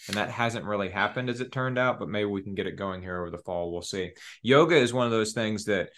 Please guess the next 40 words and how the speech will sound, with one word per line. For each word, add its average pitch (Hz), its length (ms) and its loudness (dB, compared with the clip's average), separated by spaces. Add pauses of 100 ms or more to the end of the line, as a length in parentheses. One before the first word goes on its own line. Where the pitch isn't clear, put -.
(140)
well, 131 140 2
kinda 156 200 2
like 131 180 2
for 113 100 -2
you, 131 240 2
Michelle, 98 360 0
I 113 100 4
think 156 220 0
it 156 80 4
would 110 160 0
be 110 200 2
profoundly 113 560 0
beneficial 107 580 -4
to 120 120 -10
me 120 240 -2
as 95 140 -4
an 90 120 -6
athlete 131 640 -2
and 95 120 -6
as 90 100 -6
a 78 60 -6
person, 156 580 -2 (420)
but 107 420 2 (320)
the 107 120 -2
mental 113 380 -2
cost 127 420 2
is 110 240 -4
so 101 200 -2
high 107 600 -2
that 95 320 0 (200)
it's 101 200 -10
just - 360 -6 (160)
hard 110 360 -2
to 104 40 -6
make 95 240 -6
myself 92 460 -8
do 87 180 -2
it. - 160 -10 (480)
Um, 87 460 -4 (160)
so. 78 260 -4